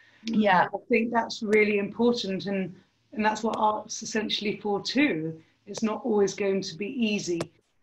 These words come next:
Speaker 2: And again, you know, there's been some good initiatives like the Ten Pieces Project. I was, I was quite interested 'cause I'd take my kids to see that at the proms, and they would have looked at some of the pieces at school. And there are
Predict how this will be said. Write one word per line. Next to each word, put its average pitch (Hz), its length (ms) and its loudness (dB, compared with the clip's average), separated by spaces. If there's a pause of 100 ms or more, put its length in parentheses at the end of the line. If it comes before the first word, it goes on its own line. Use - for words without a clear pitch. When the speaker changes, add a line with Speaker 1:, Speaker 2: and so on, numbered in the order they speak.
(140)
Speaker 2:
And 190 440 -2 (600)
again, 208 480 2
you 208 60 2
know, 190 140 6
there's 196 200 -2
been 220 180 2
some 208 240 0
good 262 160 6
initiatives 185 560 0
like 202 160 0
the 196 80 -6
Ten 196 300 0
Pieces 175 400 -6
Project. 180 580 -4
I 185 80 2
was, 180 180 -4 (140)
I 185 40 -10
was 190 520 -4 (140)
quite 208 200 0
interested 190 360 -4
'cause - 100 -4
I'd 190 180 0 (300)
take 226 160 -2
my 196 120 -2
kids 190 280 -4
to 190 120 -10
see 202 200 0
that 180 220 0
at 185 80 -8
the 175 80 -8
proms, 175 600 0 (260)
and 185 100 -4
they 190 80 4
would 180 80 2
have 180 120 0
looked - 260 -4
at - 60 -10
some 196 140 -4
of 180 60 0
the 180 80 0
pieces 185 400 -4
at 214 140 -8
school. 175 520 2 (600)
And 196 260 2
there 208 200 6
are 202 320 6